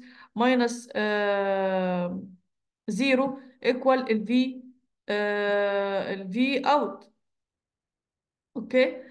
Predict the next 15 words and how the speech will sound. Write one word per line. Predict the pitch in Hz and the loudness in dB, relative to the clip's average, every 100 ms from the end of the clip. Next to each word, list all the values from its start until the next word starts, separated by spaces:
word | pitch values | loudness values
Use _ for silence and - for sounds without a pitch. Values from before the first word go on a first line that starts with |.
| - - - | -20 -20 -2
uh, | 220 | 2
uh, | 226 220 220 208 | 4 4 4 4
I | 214 | 4
have | 233 240 226 | 4 4 2
zero | 190 262 254 285 - - _ _ 190 | 0 0 2 0 -6 -20 _ _ -6
V | 226 247 | 0 2
in, | 240 285 - - _ _ _ _ _ _ _ _ - | 2 0 -6 -16 _ _ _ _ _ _ _ _ -6
uh, | 220 | -4
zero | 208 269 240 269 - - _ - | 0 4 4 4 -2 -14 _ -2
equal, | 233 247 247 254 302 - - _ _ _ _ _ _ - - _ - | 0 2 4 4 2 -10 -18 _ _ _ _ _ _ -20 -20 _ -4
uh, | 202 208 208 - | 0 0 0 0
equal | 240 247 247 247 - - | 0 4 4 2 -2 -8
ال | 202 196 | -8 -2
V | 220 269 254 | 0 0 2
A | 226 254 277 | 4 4 2